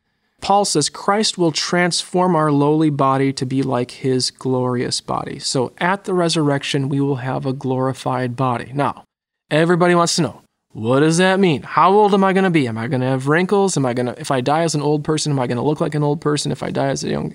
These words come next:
you know, what does this mean? So the short answer is, I don't know. I, you know, I'm not God. Uh, and the Bible doesn't give us a, a ton of details as far as what that looks like. But I will say, when we think about Christ's glorified body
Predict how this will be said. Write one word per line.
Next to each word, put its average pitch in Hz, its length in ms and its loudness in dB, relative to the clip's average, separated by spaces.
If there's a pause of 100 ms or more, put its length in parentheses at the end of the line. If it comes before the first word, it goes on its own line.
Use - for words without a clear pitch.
(100)
you 147 60 -4
know, 143 120 -4 (540)
what 165 220 2
does 175 140 2
this 156 160 -2
mean? 143 240 -4 (560)
So 143 400 0 (400)
the 143 120 2
short 208 240 2
answer 135 140 -2
is, - 60 -6
I 156 120 0
don't 233 200 2
know. 156 400 -6
I, - 160 -8
you 143 120 0
know, 131 80 -2
I'm 160 100 0
not 175 220 0
God. 135 320 -4 (500)
Uh, 156 200 0 (180)
and 196 200 4
the 180 60 4
Bible 226 240 4
doesn't 175 260 2
give 151 160 2
us 139 200 0
a, 139 180 -4
a 160 100 -4
ton 165 240 0
of 135 160 0
details 143 560 0
as 143 120 -2
far 139 280 -2
as 135 120 -4
what 147 140 -4
that 147 120 -4
looks 143 180 -4
like. 139 140 -2
But 170 100 2
I 180 40 4
will 208 160 4
say, 151 200 2
when 147 160 0
we 147 60 0
think 214 160 0
about 160 300 0
Christ's 147 580 0 (280)
glorified 139 560 0
body 107 420 -4